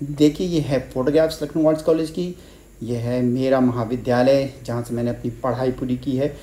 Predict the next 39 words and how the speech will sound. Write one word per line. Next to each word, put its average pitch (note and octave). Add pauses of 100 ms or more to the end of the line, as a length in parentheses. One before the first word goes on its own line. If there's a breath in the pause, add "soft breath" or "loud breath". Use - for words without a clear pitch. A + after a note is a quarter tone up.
(240 loud breath)
दोस्तों, D3
आपको D3+
सच G#3+
यदि D#3
बात C#3+
बताऊँ C#3
तो C3+
जब B2+
मैं C#3
यहाँ C3
पे C#3+ (200)
पहले G#3
दिन F3+
गया D3+
था, C#3
जिस B2+
दिन, B2+ (420 loud breath)
अ, C3
यहाँ A#2+
के C3
entrance B2
का A#2+
form C3+
लेने C3+
गया A#2+
था, B2
उस B2+
दिन C#3
मैंने C3
इस D3
college C#3
को C3+
देखकर C3+
यही C3
कल्पना C3
की B2
थी B2+
कि B2+
यह B2+